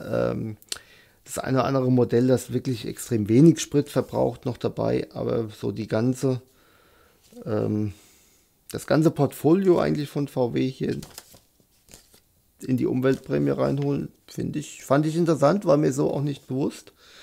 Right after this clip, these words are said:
ähm, dass, dass, dass es doch so viele Autos gibt, die da prämienfähig sind.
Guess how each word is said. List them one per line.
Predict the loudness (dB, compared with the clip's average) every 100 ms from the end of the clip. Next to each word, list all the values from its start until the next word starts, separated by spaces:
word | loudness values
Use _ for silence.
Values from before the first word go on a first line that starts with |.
| -20 -20 -20 _
ähm, | -2 0 0 -2 -2
dass, | -2 -2 -8 -6
dass, | -2 -2 -4 -8 -6 -8 -8 -10 -12 -16 -8
dass | -4 -4
es | -4
doch | -6
so | -2 -2
viele | -2 0 0
Autos | 0 -2 -4 -6
gibt, | -12 -12 -18 -8
die | -6 -6
da | -6
prämienfähig | -6 -8 -2 2 6 6 4 2 -2 -4 -10
sind. | -12 -12